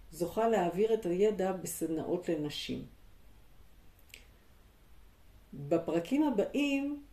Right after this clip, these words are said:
אני שמחה לשתף אתכן בשבעת החוקים הרוחניים להצלחה של דיפק צ'ופרה עם התוספות שלי,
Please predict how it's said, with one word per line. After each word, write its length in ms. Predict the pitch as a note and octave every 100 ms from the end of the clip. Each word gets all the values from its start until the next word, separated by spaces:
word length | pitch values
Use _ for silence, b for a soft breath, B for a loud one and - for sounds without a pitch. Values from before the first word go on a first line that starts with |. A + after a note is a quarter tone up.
| - - - - -
אני 380 | F3 F3 E3+ E3+ - -
שמחה 340 | - F3+ - C4
לשתף 480 | C4 A3+ G3+ A#3 A#3
אתכן 400 | A#3 - F3+ F3+ G#3 F3
בשבעת 600 | E3 - E3 - G3 G#3
החוקים 420 | - E3+ F#3+ F#3
הרוחניים 580 | E3 D#3 E3+ D#3 D#3+ F3+
להצלחה 580 | D#3 - D3+ D3+ D#3+
של 180 | D#3+ D3
דיפק 320 | D3 D3+ D3 -
צ'ופרה 520 | - C3+ - D3 E3+ - -
עם 140 | D3+
התוספות 680 | D3+ D#3+ - D#3 - E3 E3
שלי, 480 | - D3 - D3